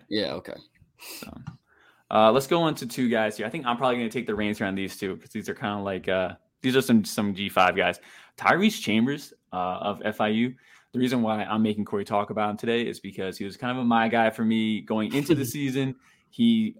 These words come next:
Speaker 2: broke a few of, um, T Y Hilton's records at F I U. Uh, he had a really efficient season. He entered the portal last year. He had decent offers. He had offers from Arizona State, Mississippi State, uh, South Carolina. Um,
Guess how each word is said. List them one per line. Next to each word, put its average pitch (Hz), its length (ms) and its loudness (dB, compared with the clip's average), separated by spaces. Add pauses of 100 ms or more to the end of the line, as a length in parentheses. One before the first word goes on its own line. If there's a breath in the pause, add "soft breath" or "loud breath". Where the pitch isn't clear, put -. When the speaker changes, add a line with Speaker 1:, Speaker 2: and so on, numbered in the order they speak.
(140)
Speaker 2:
broke 113 560 0 (240)
a 120 100 0
few 127 300 0
of, 120 240 0
um, 98 420 -6 (500)
T 135 140 -4
Y 117 140 6
Hilton's 117 260 2
records 113 340 0
at 104 60 0
F 98 220 -2
I 95 80 2
U. 135 420 2 (420 soft breath)
Uh, 104 180 -2
he 107 200 0
had 110 160 0
a 104 60 -2
really 117 640 -2
efficient 117 580 -6
season. 123 640 -2 (960)
He 117 240 -4
entered 175 220 0
the 165 60 -4
portal 135 280 2
last 104 300 -2
year. 107 100 -8
He 139 140 -4
had 107 140 0
decent 139 280 -2
offers. 117 300 -2
He 120 60 -2
had 120 60 -2
offers 135 300 -2
from 101 300 -6
Arizona 104 340 -2
State, 127 400 -2
Mississippi 117 460 -4
State, 110 560 -2 (120)
uh, 78 200 -12
South 107 320 2
Carolina. 117 640 2 (460 soft breath)
Um, 104 440 -2